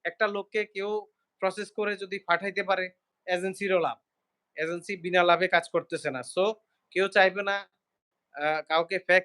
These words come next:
কিছু দেওয়ার জন্য, কেউ চাইবে না, মানে, দুই নম্বরে কিছু করার জন্য। So, আপনারা অপেক্ষা করুন, ধৈর্য ধরুন, সবার মনের আশা আল্লাহ পূরণ করবে।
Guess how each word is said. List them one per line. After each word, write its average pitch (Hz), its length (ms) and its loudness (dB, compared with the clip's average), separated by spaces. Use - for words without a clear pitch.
কিছু 190 240 -16
দেওয়ার 180 280 -2
জন্য, 175 240 -12
কেউ 185 160 -10
চাইবে 180 300 -4
না, 180 120 -6
মানে, 160 180 -10
দুই 175 140 -8
নম্বরে 180 320 0
কিছু 175 240 -10
করার 170 240 2
জন্য। 127 260 -10
So, 180 80 0
আপনারা 160 400 -2
অপেক্ষা 165 320 -2
করুন, 175 260 -6
ধৈর্য 165 260 -6
ধরুন, 170 240 -6
সবার 156 340 0
মনের 151 220 -2
আশা 143 160 -4
আল্লাহ 139 160 -4
পূরণ 139 200 -12
করবে। 139 260 -8